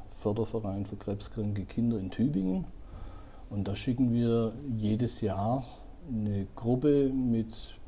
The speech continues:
betroffenen Familien, äh, auf eine, äh, betreute Schiffsreise. Also wir vom Segeltaxi, wir finanzieren das Ganze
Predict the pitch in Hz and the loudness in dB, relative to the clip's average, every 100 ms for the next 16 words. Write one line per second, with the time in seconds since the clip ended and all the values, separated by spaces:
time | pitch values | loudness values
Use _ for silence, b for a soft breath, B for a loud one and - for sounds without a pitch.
0 | - - 113 113 104 113 107 104 104 92 | -8 -4 -2 0 0 2 2 2 0 2
1 | 95 104 101 90 82 - - 104 98 95 | 2 2 2 0 -6 -8 -10 -8 -6 -6
2 | 95 - 101 - 101 101 - 98 92 92 | -8 -10 -10 -10 -6 -6 -4 -4 -2 -4
3 | - - - - - - - - - 104 | -6 -14 -16 -16 -16 -16 -14 -14 -12 -8
4 | 95 98 101 - 92 90 - 87 - - | -6 -4 -4 0 0 0 0 -4 -6 -8
5 | 78 82 - 73 - - - b b b | -6 -6 -8 -10 -12 -14 -16 b b b
6 | b b b b 92 90 95 107 107 95 | b b b b -2 2 6 6 4 0
7 | - 101 156 147 139 - 117 104 95 117 | 2 4 4 4 0 0 0 2 0 2
8 | 101 90 - 107 151 180 170 - 151 156 | 2 2 2 6 6 6 2 2 2 2
9 | 147 143 139 | 4 6 6